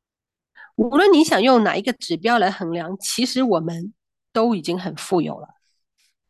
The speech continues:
贪婪对我们来说是种诱惑。今天早上，我们将花一些时间来看看上帝在圣经中对我们所说的关于金钱的内容。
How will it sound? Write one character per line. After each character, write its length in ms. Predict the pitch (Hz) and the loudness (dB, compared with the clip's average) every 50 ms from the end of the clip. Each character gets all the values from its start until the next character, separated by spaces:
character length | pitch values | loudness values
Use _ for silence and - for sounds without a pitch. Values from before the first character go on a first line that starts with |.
| _ _ _ _ _ _ _ _ _ _ _ _ _ - - - - _ _ - - - - _ | _ _ _ _ _ _ _ _ _ _ _ _ _ -20 -20 -20 -20 _ _ -20 -20 -20 -14 _
贪 180 | - - 403 359 | -4 0 2 4
婪 140 | 320 311 | 6 6
对 100 | 294 330 | 6 6
我 80 | 320 220 | 6 6
们 140 | 170 170 180 | 6 6 6
来 140 | 175 170 190 | 4 4 2
说 240 | - - - 220 | 0 0 0 0
是 120 | 196 - 220 | -2 -2 -6
种 160 | 180 156 151 160 | -6 -8 -6 -4
诱 260 | 190 190 160 151 143 | -2 -2 -2 -2 -4
惑。 400 | 135 - - - 190 160 143 123 - _ _ _ _ _ _ _ _ _ _ | -8 -14 -8 -6 -4 -4 -4 -6 -12 _ _ _ _ _ _ _ _ _ _
今 100 | - - | -6 -4
天 140 | 349 403 427 - - - - | -2 -2 -2 -2 -6 -10 -4
早 120 | - - 156 | -4 -4 -4
上， 600 | - - - 240 220 202 190 180 175 165 - - _ | -2 -4 -4 -2 -2 -2 -4 -4 -8 -10 -14 -16 _
我 100 | - 175 | -14 -10
们 160 | 170 180 202 | -8 -8 -6
将 340 | 208 - 269 247 247 247 254 | -2 0 2 2 2 2 0
花 240 | 247 - 294 277 285 | -2 -2 0 0 0
一 40 | 254 | 0
些 120 | - 262 | -4 -6
时 220 | 233 - - 180 | -8 -6 -8 -6
间 160 | 196 220 240 226 | -4 -4 -4 -4
来 120 | 196 175 | -4 -6
看 220 | 175 - - 220 | -8 -6 -6 -6
看 240 | 190 - 214 202 180 | -4 -2 -2 -2 -2
上 320 | 175 - - 294 247 214 214 | -4 -2 -2 0 0 0 0
帝 180 | 240 226 185 | -2 -4 -4
在 140 | 180 - 226 | -2 -2 -4
圣 220 | 196 - - 285 | -4 -4 -6 -6
经 120 | 240 262 262 254 | -4 -4 -2 0
中 200 | 294 277 285 285 | 2 2 2 2
对 120 | - 302 | 2 2
我 120 | 233 170 | 2 2
们 80 | 147 175 | 0 -4
所 200 | 196 - - - | -8 -8 -10 -10
说 180 | - - 214 208 | -6 -4 -2 -2
的 140 | 202 240 | -2 -4
关 200 | - - 220 226 | -2 -2 -2 0
于 80 | 233 226 | 0 -2
金 320 | 214 - - - 285 294 | -6 -6 -4 0 0 0
钱 200 | 311 - - 175 | 0 -2 -4 -4
的 80 | 160 151 | -4 -2
内 160 | 156 175 165 | -4 -4 -6
容。 260 | - 151 131 127 - | -6 -8 -12 -14 -14